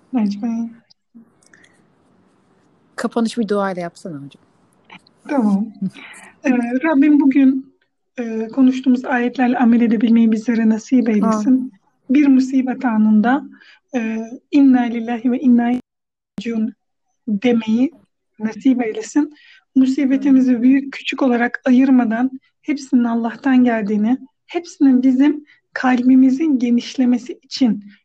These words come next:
Speaker 1: cennete hazırlanmamız için bir vesile olduğunu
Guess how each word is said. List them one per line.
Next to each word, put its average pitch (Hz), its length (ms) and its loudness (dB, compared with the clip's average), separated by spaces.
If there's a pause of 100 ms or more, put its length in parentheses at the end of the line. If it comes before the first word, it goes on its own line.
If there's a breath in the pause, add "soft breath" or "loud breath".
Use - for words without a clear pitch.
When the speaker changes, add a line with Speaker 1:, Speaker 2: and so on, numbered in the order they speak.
(180)
Speaker 1:
cennete 247 760 -2
hazırlanmamız 226 920 0 (140)
için 240 560 0 (380 loud breath)
bir 269 180 4
vesile 233 600 -6
olduğunu 214 840 -2